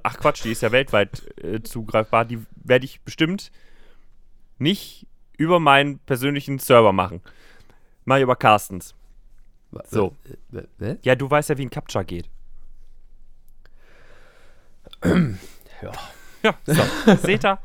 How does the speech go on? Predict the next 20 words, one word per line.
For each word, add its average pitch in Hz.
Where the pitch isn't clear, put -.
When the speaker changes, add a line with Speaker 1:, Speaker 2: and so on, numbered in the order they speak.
Speaker 1:
Haben 123
wir 95
das. 92
Wäre 147
das 120
geregelt. 143
Ja, 190
schade. 120
Könnt, 196
konntet 202
ihr 165
leider 185
nicht 196
wählen 190
oder 160
vielleicht, 151
wenn 175
ihr 175
gewählt 151
habt, -